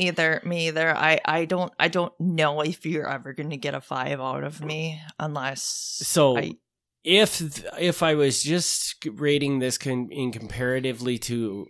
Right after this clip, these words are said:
Speaker 2: not, to fiction books, I would give this book a four point nine. Now, across all books, because I'm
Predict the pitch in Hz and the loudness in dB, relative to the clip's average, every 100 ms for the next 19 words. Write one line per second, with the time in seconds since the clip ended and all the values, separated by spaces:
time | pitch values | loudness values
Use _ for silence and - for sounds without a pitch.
0 | - 110 107 - - - 123 - 127 - | -10 -6 -6 -8 -14 -10 -8 -6 -6 -2
1 | 127 113 117 120 - 110 110 110 104 110 | -4 -2 -4 -4 -6 -4 -2 -2 -4 -6
2 | - 110 - - 101 - 98 87 87 - | -4 -8 -8 -8 -8 -6 -8 -8 -12 -16
3 | - _ _ _ _ - 123 123 123 117 | -20 _ _ _ _ -6 0 2 4 2
4 | - _ - 131 139 127 - 123 139 147 | 0 _ -8 -2 2 2 4 4 6 4
5 | 151 - - 120 - 120 123 120 113 - | 2 -2 -4 -4 -4 -4 0 0 0 -4
6 | - 110 110 110 113 107 98 | -6 -6 -4 -2 -2 -2 -6